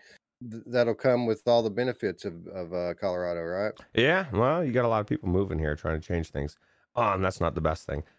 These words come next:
Speaker 2: But, uh,
Speaker 1: Hey, dude, uh, wi-, wife showed me a, a study, uh, from, uh, from a university, uh, a couple days ago that suggests that perhaps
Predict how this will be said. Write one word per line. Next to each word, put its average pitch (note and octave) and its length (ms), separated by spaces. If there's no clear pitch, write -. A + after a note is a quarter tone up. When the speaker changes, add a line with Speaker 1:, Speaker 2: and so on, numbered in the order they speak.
Speaker 2:
But, G#2+ 240
uh, F#2+ 320
Speaker 1:
Hey, C#3 120
dude, D#3 300
uh, A#2+ 140
wi-, C3 260
wife C#3 240
showed C#3 240
me A#2 220
a, F#2 460
a G2 60
study, A#2+ 600
uh, F2 320
from, F#2+ 380
uh, F2+ 400
from F#2+ 200
a F#2+ 40
university, A#2 760
uh, G#2 400
a G2+ 40
couple - 240
days B2 240
ago C3+ 420
that G#2+ 300
suggests G2+ 1120
that - 180
perhaps D3 880